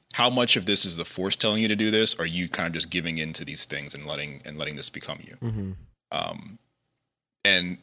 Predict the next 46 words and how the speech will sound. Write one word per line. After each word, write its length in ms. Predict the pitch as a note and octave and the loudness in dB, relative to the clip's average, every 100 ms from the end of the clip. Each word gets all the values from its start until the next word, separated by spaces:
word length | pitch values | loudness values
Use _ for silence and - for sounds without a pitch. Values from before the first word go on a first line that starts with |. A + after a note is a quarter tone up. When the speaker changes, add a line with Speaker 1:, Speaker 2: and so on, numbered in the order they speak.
| F#2 | -2
Speaker 1:
you, 180 | G#2+ A2+ | -2 2
you 140 | A2+ | 4
see 240 | A#2 C#3+ C3+ | 4 6 6
these 220 | G#2+ - | 4 4
things 280 | G2+ F#2 F2+ | 2 2 4
ha-, 160 | F2+ - | 2 2
you 100 | G2 | 4
see, 220 | - A2 | 6 4
like, 260 | F2+ F2 D#2 | 4 2 2
very 280 | F#2 F2 | 2 2
good 320 | D#2+ E2+ D#2+ C#2+ _ _ _ _ _ _ - | 2 0 -2 -6 _ _ _ _ _ _ -12
villains 520 | - G2 F2+ D2+ D2+ | -2 0 0 0 0
have 200 | E2 C#2+ | 0 0
this 140 | D2 - | -2 -2
conversation 520 | C#2+ C#2 C#2+ C#2 D2+ | -2 -4 -4 -6 -8
all 80 | C2+ | -10
the 80 | |
time, 360 | - D3+ - - D2 | -10 -8 -10 -10 -6
like, 320 | C#2+ - - _ _ _ _ _ - | -6 -8 -16 _ _ _ _ _ 2
in 240 | G2 E2+ | 4 2
the 100 | D#2+ | -2
extended 300 | D#2 F2 D#2 | 0 0 0
universe, 320 | D#2 C#2+ C#2+ | -4 -6 -8
but 100 | D2 | -6
really 200 | E2 D#2 | -4 -4
never 360 | D#2 D#2+ D#2 D2 | -4 -6 -4 -8
in 160 | D2+ | -8
the 60 | C2+ | -10
movies. 540 | C#2 - - - - - - - _ _ _ - | -12 -16 -18 -12 -12 -12 -20 -20 _ _ _ -8
Um, 440 | - - - - _ _ _ _ _ _ _ - | -6 -8 -20 -20 _ _ _ _ _ _ _ -10
with, 480 | F2+ F#2+ - - - _ _ | 0 0 0 -8 -16 _ _
like, 180 | E2+ D#2+ _ - - | -2 -2 _ -14 0
Trilla 340 | - A2+ F2+ | 2 4 2
being 160 | E2 E2 | 0 -2
a 60 | E2 | 0
good 120 | D2+ | -2
example 440 | D2+ F2 E2 - | 2 2 0 -4
of 80 | - | -8
this. 240 | - - | 0 2
Like, 240 | D#2 D2 - _ _ _ _ _ _ _ _ _ _ _ - | 2 -2 -10 _ _ _ _ _ _ _ _ _ _ _ -4
clearly 280 | - B2 G2 | 2 6 6
she 120 | - | 6
wasn't 220 | F#2+ F2 | 4 2
always 240 | F2+ D#2+ - | 2 2 0
this 160 | - | 0
way, 240 | B1+ - | -4 -8